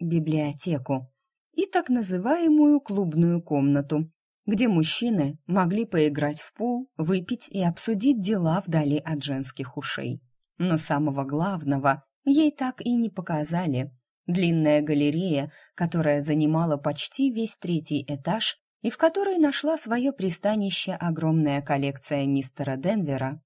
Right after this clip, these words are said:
была закрыта. Элизабет объяснила, что когда Захария сочтет нужным показать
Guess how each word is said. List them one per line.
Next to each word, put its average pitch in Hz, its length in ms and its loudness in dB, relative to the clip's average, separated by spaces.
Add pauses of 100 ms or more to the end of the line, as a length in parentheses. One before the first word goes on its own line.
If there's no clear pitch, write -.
была 175 480 0
закрыта. 131 680 -6 (480)
Элизабет 151 600 0
объяснила, 143 760 -2 (380)
что - 140 -2
когда 185 340 2
Захария 139 500 -2
сочтет 143 600 -6
нужным 147 480 0
показать 143 460 -4